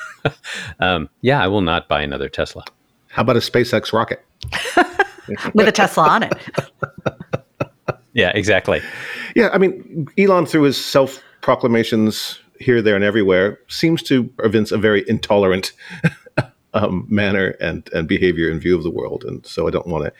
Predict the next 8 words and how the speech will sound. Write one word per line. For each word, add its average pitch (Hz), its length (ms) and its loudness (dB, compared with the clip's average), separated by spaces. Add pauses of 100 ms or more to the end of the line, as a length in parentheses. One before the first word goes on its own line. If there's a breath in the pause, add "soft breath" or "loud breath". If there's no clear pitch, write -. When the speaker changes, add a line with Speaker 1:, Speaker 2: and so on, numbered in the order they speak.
(140 soft breath)
Speaker 2:
encourage, 82 520 -2 (540 soft breath)
en-, 92 120 -8
encourage 82 400 -2
those 87 180 -2
sorts - 180 -2
of 80 80 -10
things. 80 220 -6
But - 160 -2